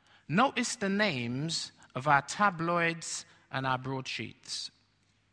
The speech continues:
These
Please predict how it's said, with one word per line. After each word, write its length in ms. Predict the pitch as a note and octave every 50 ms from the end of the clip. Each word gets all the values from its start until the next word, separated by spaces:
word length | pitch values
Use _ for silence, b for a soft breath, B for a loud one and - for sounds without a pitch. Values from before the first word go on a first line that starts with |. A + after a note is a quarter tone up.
| _ _ _ _ _ _ _ _ _ _ _ _ _ _ _ _ _ _ _ _ _ _ _ _ _ _ _ _ _ _ _ b b b b b b b b b b b b _ _ _ _ _ _ _ _ _ - _ -
These 760 | B3 D4 C#4 G#3+ D3 B2+ B2 C#3 E3+ G3 G#3 G#3 - - -